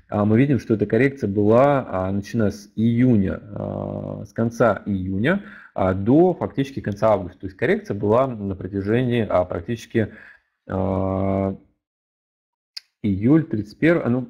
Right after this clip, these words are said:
а, на протяжении всего августа, да, то есть месяц, а, вот та последняя коррекция, которая у нас была.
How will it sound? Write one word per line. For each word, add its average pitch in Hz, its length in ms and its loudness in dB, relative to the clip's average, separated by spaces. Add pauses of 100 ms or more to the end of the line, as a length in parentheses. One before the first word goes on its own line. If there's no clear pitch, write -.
(120)
а, 98 300 0
на 110 140 2
протяжении 117 480 0
всего 131 380 0
августа, 101 440 -2
да, 117 180 0
то - 80 -8
есть 95 120 -8
месяц, 165 520 -4
а, 92 160 2
вот 98 160 -4
та 123 100 2
последняя 101 400 -6
коррекция, 143 420 -2
которая 107 380 0
у - 20 2
нас 101 140 0
была. 95 440 2